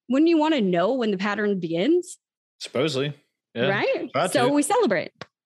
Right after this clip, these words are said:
Speaker 2: Yeah.
Speaker 1: That's the first thing. The second thing, the A, is acknowledge.
Speaker 2: Yeah.
Speaker 1: Okay. And I always say it like this, "Baby Jody, what's wrong?" Because if you start to, uh, to realize, um,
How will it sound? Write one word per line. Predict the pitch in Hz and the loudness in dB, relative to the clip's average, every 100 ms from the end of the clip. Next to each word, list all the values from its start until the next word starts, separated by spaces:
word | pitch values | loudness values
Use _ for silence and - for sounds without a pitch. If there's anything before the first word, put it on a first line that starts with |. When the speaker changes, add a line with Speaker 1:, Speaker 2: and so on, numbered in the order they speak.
| - | -6
Speaker 2:
Yeah. | 190 185 | -4 0
Speaker 1:
That's | 233 262 320 | -2 -2 -2
the | 349 | -2
first | 240 247 - | 0 -2 -2
thing. | 269 277 269 | -4 -2 -2
The | 294 | 0
second | - 262 349 320 | 0 -2 0 0
thing, | 311 302 | 0 -2
the | 214 - | -2 -2
A, | 196 202 233 - - - | -2 0 -2 -6 -14 -4
is | 226 202 | 0 0
acknowledge. | 185 185 190 170 165 156 185 - - _ 202 | 0 0 2 0 0 -2 -6 -8 -16 _ -14
Speaker 2:
Yeah. | 208 | -6
Speaker 1:
Okay. | 214 202 | -2 -2
And | 180 | -2
I | 240 254 | 0 0
always | 311 294 | 0 0
say | - 202 | 0 -2
it | 190 | 0
like | 185 175 | -2 -4
this, | 117 131 - | -6 -6 -6
"Baby | 185 220 233 | -2 0 2
Jody, | 214 202 214 | 2 2 0
what's | 196 190 - | 0 -2 -6
wrong?" | - - - 165 180 _ - | -10 -8 -8 -8 -10 _ -4
Because | 214 202 185 185 - _ - | -2 0 0 -2 -10 _ -8
if | 220 | 0
you | 233 | 0
start | 220 349 440 - | 2 2 0 0
to, | - - | -4 -4
uh, | 208 196 | -4 -4
to | - 262 233 220 190 185 - _ | 0 0 2 2 2 -2 -20 _
realize, | 190 196 233 277 285 208 160 147 156 185 - - _ _ - | -4 2 4 4 4 2 0 0 -2 -2 -8 -16 _ _ -6
um, | 196 185 165 | -2 0 0